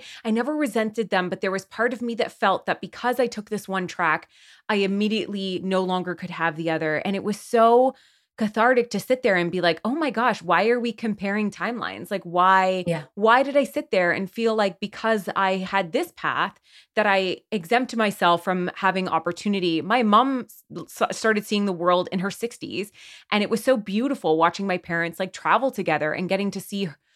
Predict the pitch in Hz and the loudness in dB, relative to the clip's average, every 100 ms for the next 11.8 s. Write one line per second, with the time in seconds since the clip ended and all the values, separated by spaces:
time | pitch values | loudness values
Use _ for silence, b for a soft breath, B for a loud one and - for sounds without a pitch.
0 | _ - - 254 311 254 247 - - - | _ -8 -8 -8 -6 -4 -6 -8 -10 -4
1 | 175 233 240 - 170 165 156 196 175 170 | -2 0 -2 -2 0 0 0 -2 -4 -4
2 | - 196 190 180 _ - 220 294 330 254 | -6 -6 -6 -8 _ -6 -2 0 0 -2
3 | - 214 208 - 214 214 202 175 143 - | -2 -4 -4 -6 -8 -4 0 0 -2 -14
4 | _ _ 185 185 226 208 190 180 - 196 | _ _ -6 4 6 6 4 2 2 -4
5 | 175 196 196 196 175 - 185 185 - 196 | -2 0 2 2 2 2 0 0 0 -4
6 | 180 180 170 - 185 175 185 185 208 - | 0 2 2 0 -4 -2 -4 -4 -8 -6
7 | 175 170 170 - 175 185 170 160 - 175 | -4 0 -2 0 4 4 4 0 -6 -6
8 | - 170 165 b b b 202 196 190 - | 0 0 0 b b b -4 -4 -4 2
9 | 208 202 190 196 180 185 175 185 180 - | 4 4 0 -2 -6 -8 -6 -4 -4 -4
10 | 175 156 180 175 165 - 160 175 170 160 | -4 -2 -2 -2 -6 -8 -4 -2 0 -2
11 | - b b - 208 302 320 | -6 b b -8 2 4 2